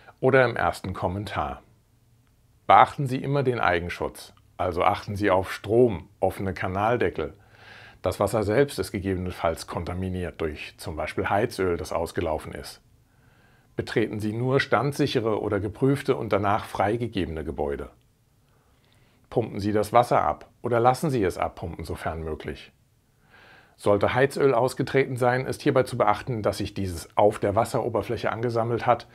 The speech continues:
und das Heizöl zuerst abgepumpt und entsorgt werden sollte. Andernfalls kann es sich bei sinkendem Wasserstand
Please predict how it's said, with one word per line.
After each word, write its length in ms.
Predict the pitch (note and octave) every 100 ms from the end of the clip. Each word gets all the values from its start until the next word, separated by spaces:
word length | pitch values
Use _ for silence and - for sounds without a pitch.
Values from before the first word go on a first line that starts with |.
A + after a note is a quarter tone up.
| - - -
und 140 | B2+
das 160 | C#3 -
Heizöl 460 | A#2 A2+ B2 A2+
zuerst 600 | - D#3+ D3 A2+ A#2 -
abgepumpt 640 | A#2 - G#2 - G#2 - -
und 200 | G#2 C#3+
entsorgt 420 | B2 - D#2+ -
werden 240 | D#2+ D#2+
sollte. 380 | E2 D#2+ D2+ D#2 - - - - - -
Andernfalls 720 | A#2 A#2 B2+ C#3 A#2+ A#2 -
kann 180 | - A#2
es 160 | G#2+
sich 160 | B2 -
bei 140 | A2
sinkendem 400 | G#2 A#2 A#2+ G#2
Wasserstand 560 | G2 G2+ G2 - F#2+